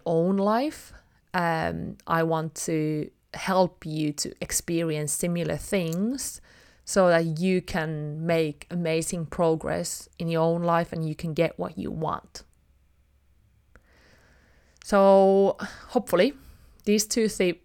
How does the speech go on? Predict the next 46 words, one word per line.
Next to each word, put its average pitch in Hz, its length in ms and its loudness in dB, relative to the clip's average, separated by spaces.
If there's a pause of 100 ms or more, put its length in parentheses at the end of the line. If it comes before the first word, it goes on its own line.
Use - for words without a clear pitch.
tips 175 300 -2
are 170 160 4
helping 175 460 2
you 160 180 0
and 175 160 0
you 170 80 2
are 175 80 4
starting 170 360 0
to - 60 -6
see 165 360 -2
that - 180 -4
actually 175 560 -2 (360)
there 240 120 4
is 240 140 4
a 220 40 4
lot 240 140 6
of 294 120 4
value 196 380 6
in 156 160 0
doing 180 220 2
that 175 140 2
fun 165 240 -2
stuff. 208 360 2
I 185 100 4
need 175 180 -2
to 165 100 0
put - 220 -6
that 165 160 2
into 165 200 -2
my 156 140 0
diary. 175 400 6
And 180 160 0
there 190 80 6
is 170 160 2
a 165 80 2
lot 170 180 6
of 254 120 4
value 196 420 6
in 170 160 -2
just 156 240 -2
being 180 380 2
and 170 160 0
not 170 180 0
always 156 300 2 (120)
doing 160 300 0
something. 196 580 -2